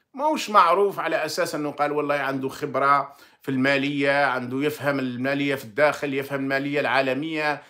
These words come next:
يفهم الاقتصاد العالمي، خدم مثلا في جهات في الداخل وجهات في الخارج. لا،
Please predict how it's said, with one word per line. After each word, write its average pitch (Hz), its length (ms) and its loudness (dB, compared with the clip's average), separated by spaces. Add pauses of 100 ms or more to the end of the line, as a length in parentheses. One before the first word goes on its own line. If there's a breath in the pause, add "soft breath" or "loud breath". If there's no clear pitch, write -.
(160 loud breath)
يفهم 156 340 2
الاقتصاد 147 680 2
العالمي، 156 800 2 (160 loud breath)
خدم 160 400 0
مثلا 151 480 2
في 127 360 -6 (200 loud breath)
جهات 147 340 6
في - 60 -10
الداخل 139 420 2
وجهات 147 300 -2
في - 40 -12
الخارج. 202 320 -6
لا، 247 300 -6